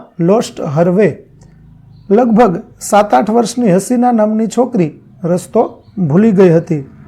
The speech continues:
She had come to the fair in the evening. તે સાંજના સમયે મેળામાં આવી હતી. She was with her parents. તે તેના માતા પિતા સાથે આવી હતી.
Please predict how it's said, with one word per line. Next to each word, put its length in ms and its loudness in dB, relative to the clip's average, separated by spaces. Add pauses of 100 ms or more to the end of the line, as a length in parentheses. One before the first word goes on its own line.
(760)
She 260 0
had 320 4 (360)
come 260 2
to 100 0
the 180 2
fair 300 4 (160)
in 200 0
the 180 2
evening. 400 0 (440)
તે 240 4 (840)
સાંજના 520 0
સમયે 420 2
મેળામાં 480 2
આવી 240 2
હતી. 300 -6 (600)
She 260 0
was 380 2
with 260 0
her 140 2 (100)
parents. 420 0
તે 120 -2
તેના 240 -2
માતા 320 -2
પિતા 300 -4
સાથે 320 -4
આવી 220 0
હતી. 260 -4